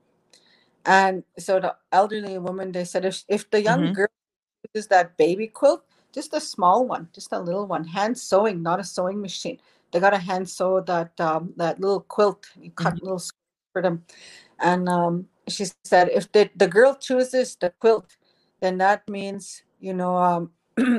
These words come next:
Speaker 1: <clears throat> that this young woman is really gonna be a good mom, because she's gonna be focused on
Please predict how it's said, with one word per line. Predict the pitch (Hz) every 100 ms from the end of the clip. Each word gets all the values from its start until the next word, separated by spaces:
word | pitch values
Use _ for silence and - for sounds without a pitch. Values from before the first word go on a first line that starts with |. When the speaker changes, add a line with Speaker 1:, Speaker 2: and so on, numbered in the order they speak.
| - _ _
Speaker 1:
<clears throat> | 208 196 175 _ _ _ _ _
that | 185 190 190
this | 208 190
young | 196 196 196
woman | 185 185 190 _ _ _ -
is | 190 170
really | 175 190 214 214 208 180
gonna | 185 190
be | 175
a | 185
good | 170 180 175
mom, | 160 160 165 _ _ _ _ _ _ _ _ -
because | 180 - 185
she's | - 185
gonna | - 185
be | 180 185
focused | - 190 185 196 180 - -
on | 180 175